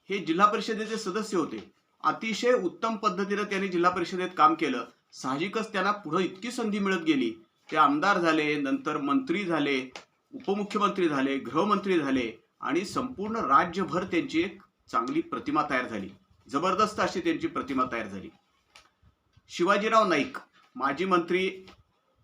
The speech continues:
आणि माजी आमदार हे सुद्धा जिल्हा परिषदेत त्यांनी काम केलं, सभापती म्हणून काम केलं आणि नंतर जिल्हा परिषदेमध्ये जिल्हा परिषदेचे अध्यक्ष म्हणून काम केलं.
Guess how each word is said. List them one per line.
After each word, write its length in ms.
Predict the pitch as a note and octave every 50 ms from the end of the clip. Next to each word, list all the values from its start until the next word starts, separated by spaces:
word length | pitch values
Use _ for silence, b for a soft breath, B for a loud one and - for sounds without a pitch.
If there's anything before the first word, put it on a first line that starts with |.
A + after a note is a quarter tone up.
| -
आणि 160 | - C3+ D#3 D#3+
माजी 280 | C#3+ C#3 C#3 C3+ E3
आमदार 340 | D#3+ D3+ C#3+ C#3 C3 B2 G#2+ F#2+ F#2+ - _ _ _ _ - -
हे 100 | G3 G#3
सुद्धा 240 | G#3 A3 G#3 A#3 A#3
जिल्हा 260 | G3+ G#3 G3+ G3+ G#3
परिषदेत 380 | G#3 G3 F#3 F#3+ G#3 G3 G3+
त्यांनी 220 | - - F#3 F3 F3
काम 240 | - E3 D#3 D#3 D#3+
केलं, 260 | D#3+ D#3+ D#3 E3+ E3+
सभापती 520 | E3 - C3 C#3 D#3+ E3 F3 E3+ F3 F3
म्हणून 240 | E3 E3 E3 E3 D#3
काम 180 | C#3+ C#3+ C#3+ C#3
केलं 220 | C3+ C#3+ D#3 E3+
आणि 160 | E3 D#3+ E3
नंतर 300 | D#3+ D#3+ D3 C3+ - F#3+
जिल्हा 280 | F#3 D3 C#3+ C3+ D3 E3
परिषदेमध्ये 640 | - E3+ E3 - F#3 E3+ E3 E3 D#3 D#3 D#3 F3+ G3
जिल्हा 280 | D#3+ C3+ B2+ C3 D3+ D#3+
परिषदेचे 440 | - D3+ - E3 D#3 E3 E3+ F3
अध्यक्ष 360 | E3+ C#3 A#2 - D#3 F#3 - G3+
म्हणून 220 | F#3+ F3+ F3 D#3+
काम 220 | - C#3 C3 C3
केलं. 240 | B2+ B2 A#2+ C3 D3